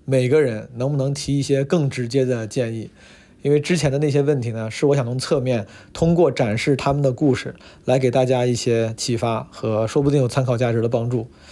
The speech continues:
最后我就直接问了：如果让他们给目前状态可能不太好，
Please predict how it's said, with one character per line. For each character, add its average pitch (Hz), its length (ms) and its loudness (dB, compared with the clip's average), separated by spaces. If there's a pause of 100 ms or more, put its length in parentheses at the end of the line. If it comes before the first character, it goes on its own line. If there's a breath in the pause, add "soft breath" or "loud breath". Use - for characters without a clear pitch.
(260 loud breath)
最 143 140 0
后 147 80 4
我 131 80 4
就 120 80 4
直 117 140 -2
接 139 120 4
问 139 200 2
了： 101 200 -6
如 123 160 0
果 123 120 2
让 123 120 2
他 127 160 -2
们 127 140 -2
给 95 320 -4
目 135 160 -2
前 113 480 -4
状 143 160 0
态 135 140 0
可 123 80 -2
能 117 120 -4
不 113 80 -2
太 156 160 2
好， - 260 -4